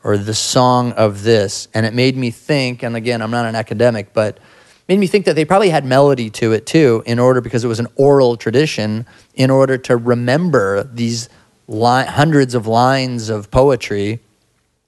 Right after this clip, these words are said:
because it wasn't written down. It was an oral tradition. And that's what we do as songwriters. We create lines of poetry set to melody that stick in people's head,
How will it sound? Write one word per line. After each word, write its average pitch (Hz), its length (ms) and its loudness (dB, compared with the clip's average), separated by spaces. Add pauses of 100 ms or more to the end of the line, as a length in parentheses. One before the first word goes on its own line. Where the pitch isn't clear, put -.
(520)
because 139 200 2
it 143 80 0
wasn't 135 180 0
written 131 220 -4
down. 123 480 0
It - 80 -20
was 117 80 -4
an 120 80 0
oral 131 240 4
tradition. 101 540 -6 (960)
And 127 360 0 (160)
that's 139 280 -2
what 151 120 2
we 135 120 -8
do 135 280 4
as 113 120 0
songwriters. 110 880 -2 (100)
We 120 220 0
create 127 720 0
lines 120 640 -2
of 110 160 -4
poetry 120 580 0
set - 440 -2
to - 120 -6
melody 113 720 -2 (640)
that 123 180 0
stick - 320 -4
in 117 120 -2
people's 113 400 -4
head, 113 500 0